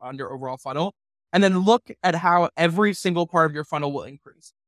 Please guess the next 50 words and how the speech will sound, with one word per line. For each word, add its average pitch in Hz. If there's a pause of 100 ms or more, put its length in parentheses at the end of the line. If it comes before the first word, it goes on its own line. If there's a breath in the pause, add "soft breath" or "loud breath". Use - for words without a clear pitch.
(100)
More 180
people 214
will 170
respond 170
to 175
your 165
B 160
D 143
Rs. 123 (280)
More 165
people 180
will 156 (280)
actually 170
show 170
up 170
to 190
your 175
demos. 135 (260)
More 175
people 196
will 196
go 165
from 175
that 151
demo 165
to, 151
from 156
the 147
first 165
call 170
to 160
the 160
second 143
call. 131 (260)
More 175
people 208
will 170
buy, 151
and 165
they 160
will 156
buy 156
at 147
a, -
at 147
a 147
higher 151
average 135
contract -
value. 82